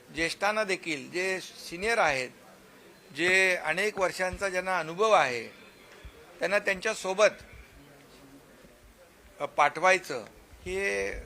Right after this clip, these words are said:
खऱ्या अर्थाने त्यांनी जे काही त्यांचं याच्यात-, यातून व्हिजन दिसलं की तरुणांना संधी देणं आणि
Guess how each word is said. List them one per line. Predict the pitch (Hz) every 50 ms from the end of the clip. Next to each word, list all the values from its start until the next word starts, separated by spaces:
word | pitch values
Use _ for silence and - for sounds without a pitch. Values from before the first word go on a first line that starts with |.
| - - -
खऱ्या | 147 151 165 170 170
अर्थाने | 160 156 - 170 170 175
त्यांनी | 165 165 165 160 165 170 170 165 165 160 156 151 143 - - - - - 139
जे | 147 151
काही | - 160 156
त्यांचं | 151 151 156 147 143 - 156
याच्यात-, | 147 143 143 156 151 147 - - 151 147 143
यातून | 143 139 143 - - 160 156
व्हिजन | 143 143 143 143 147 165 165
दिसलं | 156 147 131 - - 160 147 117 107 - - - - - - - - - - - - - -
की | - 160 165 170 165 160 151 - -
तरुणांना | 143 139 143 151 160 160 160 165 165
संधी | - - 151 143 151 160 170
देणं | 160 160 165 165 156
आणि | 139 135 139 147